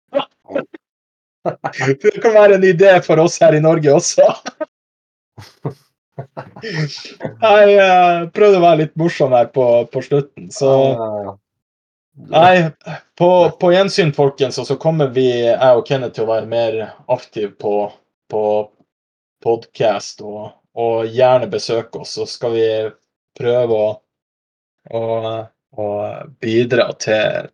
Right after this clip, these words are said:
Speaker 1: til, holdt på å si, eh, litt refleksjoner og, og forhåpentligvis, eh, gode kjøpsinspirasjoner i,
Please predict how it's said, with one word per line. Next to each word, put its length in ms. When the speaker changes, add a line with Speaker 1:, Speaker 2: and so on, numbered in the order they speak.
Speaker 1:
til, 560
holdt 160
på 80
å 60
si, 180
eh, 960
litt 240
refleksjoner 800
og, 320
og 320
forhåpentligvis, 720
eh, 160
gode 320
kjøpsinspirasjoner 1400
i, 80